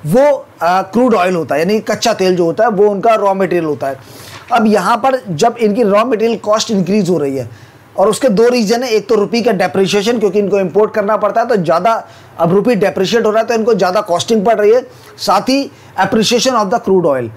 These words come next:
तो crude का appreciation हो रहा है, उसके prices बढ़ रहे हैं, तो दोनों तरफ से दोहरी मार पड़ रही है company के ऊपर। तो raw material cost जो है वो company को काफ़ी, अ, ज़्यादा पड़ रही है, जिससे profit margins में काफ़ी फ़र्क आ रहा है। यहाँ पर अगर शेयर होल्डिंग pattern पे हम देखेंगे, अ, केसर पेट्रो के, तो लगभग सिक्सटी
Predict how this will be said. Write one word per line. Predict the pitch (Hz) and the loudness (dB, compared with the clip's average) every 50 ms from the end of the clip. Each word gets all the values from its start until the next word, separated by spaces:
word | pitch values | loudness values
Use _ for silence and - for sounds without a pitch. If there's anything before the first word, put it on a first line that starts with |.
| - - - - - | -18 -20 -14 -6 -4
तो | 208 | -4
crude | 202 - 214 233 240 214 214 | -2 0 0 2 2 2 2
का | 269 | 2
appreciation | 233 190 185 202 170 175 196 185 208 240 233 | 0 0 0 -4 -2 -2 -2 -2 -2 -2 0
हो | 220 220 | 0 2
रहा | 220 220 226 | 2 2 0
है, | 240 | 0
उसके | 226 208 165 - - | -2 -4 -4 -4 -2
prices | 185 202 175 196 202 220 214 | 0 0 0 0 2 0 0
बढ़ | 185 151 185 196 | 0 0 0 0
रहे | 196 208 | 2 0
हैं, | 214 233 | 0 0
तो | 240 226 | 0 -2
दोनों | 185 160 190 202 226 254 | 0 0 0 2 2 0
तरफ | 247 247 208 - | 0 -2 -2 -2
से | 220 220 | -2 -2
दोहरी | 180 170 165 185 202 214 | 0 0 0 2 2 2
मार | 190 180 170 202 202 | 2 2 2 2 0
पड़ | - 208 190 185 | 0 -2 -2 0
रही | 196 196 | 0 -2
है | 208 | 0
company | 202 202 185 165 190 196 196 | 0 -2 -2 -2 0 0 0
के | 175 | 0
ऊपर। | 196 196 180 226 233 254 - - - - - - - | 0 0 0 -2 -6 -6 -12 -20 -20 -20 -20 -8 -4
तो | 220 175 170 | -2 0 2
raw | 202 247 277 | 2 2 2
material | 294 262 247 254 254 240 | 2 0 2 2 0 0
cost | 196 214 208 214 190 175 | 0 -2 -2 -2 0 0
जो | 214 | 0
है | 214 | 0
वो | 220 220 | 0 0
company | 220 202 190 185 202 202 | -2 -2 0 0 0 0
को | 220 214 | 0 -2
काफ़ी, | - - 185 185 180 - 226 220 226 208 190 - - - - - - - | -4 -2 -2 -2 0 0 0 0 0 -2 -6 -12 -20 -20 -20 -20 -8 -2
अ, | 175 | -2
ज़्यादा | 170 160 180 190 202 226 | 0 2 2 2 2 0
पड़ | 208 214 220 220 | 0 0 0 0
रही | 240 | 2
है, | 233 | 2
जिससे | 220 214 214 247 | 2 0 0 -2
profit | - - 202 190 - 220 214 | -2 0 -2 0 0 0 0
margins | 202 202 185 185 160 202 202 160 175 | 0 0 0 0 0 -2 -4 -2 -2
में | 214 208 | -4 -2
काफ़ी | - 170 165 - 214 196 | -2 -4 -2 0 -2 -2
फ़र्क | 202 - 170 160 131 156 | 0 0 0 0 0 0
आ | 143 | 0
रहा | 139 139 131 | 0 0 -2
है। | 135 131 - - - - - - - - - - - - | -4 -6 -10 -18 -20 -20 -20 -20 -20 -20 -20 -14 -4 0
यहाँ | 180 196 214 | 2 2 2
पर | 202 - 240 | 2 0 0
अगर | 233 247 233 | 0 0 -2
शेयर | - - 240 214 | -2 0 0 0
होल्डिंग | 220 233 233 247 - | 2 2 0 0 0
pattern | - 214 202 214 220 220 | 0 0 0 0 -2 0
पे | 220 247 | 2 2
हम | 226 214 202 | 2 2 2
देखेंगे, | 185 208 180 185 196 202 196 214 | 0 0 0 0 0 0 0 0
अ, | 240 - - - - - - - - - - - - 175 175 185 185 190 185 180 196 202 196 180 - | 0 -2 -8 -18 -20 -20 -20 -20 -20 -20 -20 -6 -2 0 2 2 2 2 0 -2 -6 -10 -12 -6 -2
केसर | 196 196 175 208 233 | 0 0 2 0 0
पेट्रो | 180 220 202 - 202 202 | 0 -2 -2 -2 -2 -2
के, | 180 233 | -2 -2
तो | 214 214 | 0 0
लगभग | 202 196 202 196 226 165 | 0 0 2 0 -2 -2
सिक्सटी | - - 196 - - 254 | -2 -4 -4 -2 -2 -4